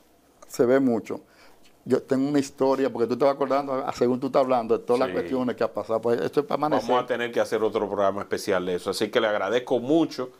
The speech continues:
Speaker 2: les pido a la gente que compartan este contenido para que llegue a mucho más personas, y reitero, eh, gracias de corazón por venir hasta aquí.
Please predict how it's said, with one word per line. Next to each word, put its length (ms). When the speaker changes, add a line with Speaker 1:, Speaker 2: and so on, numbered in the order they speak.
Speaker 2:
les 140
pido 260
a 20
la 120
gente 560
que 120
compartan 540
este 180
contenido 600
para 220
que 120
llegue 240
a 20
mucho 280
más 160
personas, 640
y 100
reitero, 640
eh, 540
gracias 420
de 80
corazón 400
por 180
venir 240
hasta 180
aquí. 180